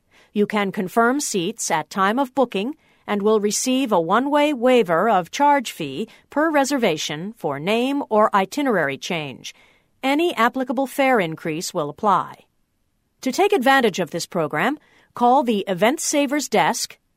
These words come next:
at one eight six six, six eight three, eight three six eight, Monday through Friday, eight A M to nine P M.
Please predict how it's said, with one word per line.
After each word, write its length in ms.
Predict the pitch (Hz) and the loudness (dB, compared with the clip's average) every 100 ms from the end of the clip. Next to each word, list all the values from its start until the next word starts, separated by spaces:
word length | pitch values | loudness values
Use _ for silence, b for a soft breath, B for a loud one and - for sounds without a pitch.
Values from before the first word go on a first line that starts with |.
| _ - | _ -6
at 160 | 165 156 | -4 -2
one 440 | 175 208 262 330 _ _ _ - | 2 4 2 -2 _ _ _ -4
eight 200 | 214 - | -4 -4
six 300 | - 311 - | -4 -4 -4
six, 520 | 220 175 - - - _ _ - | -2 -2 -4 -10 -10 _ _ -10
six 360 | - 330 - - | -6 -6 -6 0
eight 240 | 240 240 | 0 0
three, 520 | - 220 165 156 233 - _ | -2 -2 -2 -4 -8 -12 _
eight 220 | 226 269 - | -4 -4 -4
three 280 | 262 247 247 | 0 0 0
six 360 | - 185 - | -2 -4 -2
eight, 400 | 285 214 175 - _ _ _ | 2 2 0 -6 _ _ _
Monday 400 | - 190 254 311 | -2 0 2 0
through 240 | 311 311 311 | 0 -2 -2
Friday, 640 | - 240 170 156 147 220 _ _ _ | 2 2 2 0 -4 -8 _ _ _
eight 200 | 208 277 | -2 0
A 220 | 285 269 | 2 2
M 320 | 220 151 170 214 | 0 -2 -4 -4
to 140 | 254 | -2
nine 340 | 240 180 175 226 | 2 2 0 -2
P 260 | 320 269 | -2 0
M. 280 | 165 131 - | -2 -4 -14